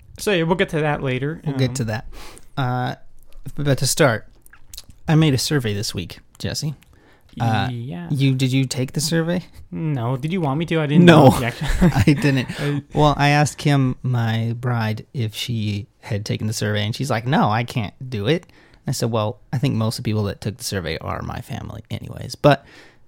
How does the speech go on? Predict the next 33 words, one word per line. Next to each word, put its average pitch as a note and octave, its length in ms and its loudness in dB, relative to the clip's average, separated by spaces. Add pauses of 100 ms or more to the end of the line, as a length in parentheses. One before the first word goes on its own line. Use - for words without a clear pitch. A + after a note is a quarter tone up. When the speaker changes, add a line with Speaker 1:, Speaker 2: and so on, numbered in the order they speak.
(360)
Speaker 2:
that B2 160 0
doesn't G#2+ 200 -6
matter. B2 300 0
I A#2+ 80 2
sent C#3 260 0
it B2+ 60 2
out C3+ 140 2
to C3+ 100 -2
everybody. F#2+ 500 -4 (140)
Uh, C#3+ 120 2
it D3 100 2
didn't D#3+ 280 4
reach C3 280 2
far A#2+ 200 2
and G#2+ 120 2
wide, B2 240 2
but D#3 100 -2
we F3 80 0
did F3+ 160 2
get C3 160 -2
twenty-two B2 380 -2
responses. A#2+ 640 -4 (760)
Speaker 1:
So C#3+ 520 -4 (140)
this F3 160 -8
was F3+ 120 -4
a D#3+ 80 -2
survey D#3+ 300 2
basically C#3+ 440 -2
just B2+ 220 -6
asking C3+ 320 -4
people B2+ 420 -4
what, C3 320 -6 (680)
um, A2+ 520 -4